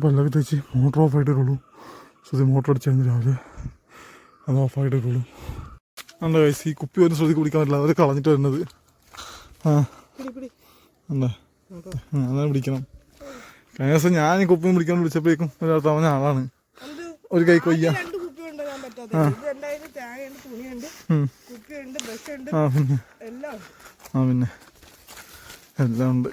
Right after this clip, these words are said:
Speaker 2: കൈ നേരെ വെച്ച് പിടി.
Speaker 1: നമ്മൾ ആ കുപ്പി എടുത്ത് ചോദിച്ച് ഞാൻ തന്നെ എടുക്കേണ്ടി വന്നു, കുഴപ്പമില്ല. ഞാൻ എടുത്ത് നിൽക്കുന്നു. പക്ഷേ ശ്രുതി എല്ലാ കുപ്പി എടുത്തെങ്കിലും ഈ കുപ്പി എടുത്തില്ല guys. ഇവള്,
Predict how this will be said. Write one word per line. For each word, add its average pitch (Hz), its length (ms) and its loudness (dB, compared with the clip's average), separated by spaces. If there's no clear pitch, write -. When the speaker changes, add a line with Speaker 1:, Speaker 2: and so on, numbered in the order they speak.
Speaker 2:
കൈ 269 160 -14
നേരെ 254 180 -16
വെച്ച് 226 180 -18
പിടി. 214 120 -20
Speaker 1:
നമ്മൾ 131 300 4
ആ - 100 2
കുപ്പി 131 180 -2
എടുത്ത് 151 200 2
ചോദിച്ച് 147 260 2
ഞാൻ 143 180 2
തന്നെ 151 120 2
എടുക്കേണ്ടി 147 300 0
വന്നു, 139 160 0
കുഴപ്പമില്ല. 139 320 0
ഞാൻ 151 140 -2
എടുത്ത് 139 180 -2
നിൽക്കുന്നു. 151 280 2
പക്ഷേ 156 200 2
ശ്രുതി 180 240 6
എല്ലാ 196 220 8
കുപ്പി 190 160 2
എടുത്തെങ്കിലും 185 340 4
ഈ - 80 8
കുപ്പി 214 180 2
എടുത്തില്ല 165 320 -2
guys. 160 140 0
ഇവള്, 196 180 0